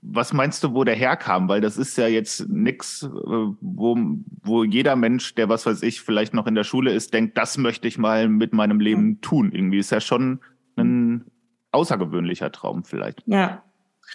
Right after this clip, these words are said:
Speaker 2: Also ich muss sagen, das war nie so der Gedanke im Thema Prostitution und so weiter. Ähm, aber Mission schon, weil wir, meine Eltern, wie gesagt, sind extrem tätig, auch bei der Liebenzeller Mission. Und so hatten wir halt immer wieder Berührung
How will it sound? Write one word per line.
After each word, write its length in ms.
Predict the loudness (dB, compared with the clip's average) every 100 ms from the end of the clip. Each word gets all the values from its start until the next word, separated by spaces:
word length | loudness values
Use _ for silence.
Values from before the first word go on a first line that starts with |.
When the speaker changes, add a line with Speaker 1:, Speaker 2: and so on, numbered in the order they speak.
| 0
Speaker 2:
Also 180 | 2 4
ich 60 |
muss 140 | 2 4
sagen, 260 | 2 4
das 180 | 2 4
war 120 | 4
nie 500 | 4 4 4 4 2
so 140 | 2 2
der 120 | 2
Gedanke 640 | 0 0 0 2 2 2
im 140 | 0 -2
Thema 300 | 0 2 0
Prostitution 800 | 0 -2 -2 -2 -2 2 2 2
und 120 | 2
so 100 | 2
weiter. 400 | 2 2 2 -2 -6 -20 -20 _ _ _ -20 2
Ähm, 280 | 4 4
aber 240 | 4 4 4
Mission 560 | 2 0 2 2 4
schon, 480 | 0 2 2 2 0
weil 180 | 0 0
wir, 520 | 2 2 2 0 -2
meine 280 | 0 2 2
Eltern, 380 | 2 2 2 0
wie 80 | -2
gesagt, 320 | -2 -2 -2
sind 160 | -2 -2
extrem 560 | -4 0 2 4 0
tätig, 420 | 0 0 2 2
auch 140 | 2 2
bei 120 | 0
der 100 | 0
Liebenzeller 420 | 0 0 0 0
Mission. 420 | 2 0 0 2
Und 100 | 2
so 180 | 4 2
hatten 180 | 4 4
wir 100 | 4
halt 140 | 4
immer 180 | 2 2
wieder 140 | 2 -2
Berührung 580 | 0 0 2 2 0